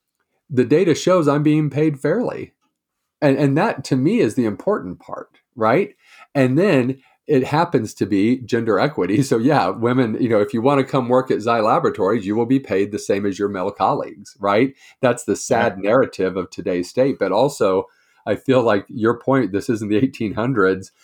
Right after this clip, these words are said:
Speaker 1: So that's why I try to talk about it in a non-gender conversation. Listen, I,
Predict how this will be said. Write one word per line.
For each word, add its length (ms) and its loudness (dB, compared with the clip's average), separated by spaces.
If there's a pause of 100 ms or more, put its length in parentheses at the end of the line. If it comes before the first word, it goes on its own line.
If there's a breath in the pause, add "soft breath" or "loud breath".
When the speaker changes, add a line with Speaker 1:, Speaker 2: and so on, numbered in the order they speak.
(100)
Speaker 1:
So 140 0
that's 180 0
why 160 4
I 40 2
try 260 -2
to 100 0
talk 300 -4
about 340 0
it 240 0
in 280 -2
a 400 2 (260)
non-gender 800 0
conversation. 1000 -2 (720)
Listen, 340 0
I, 140 -12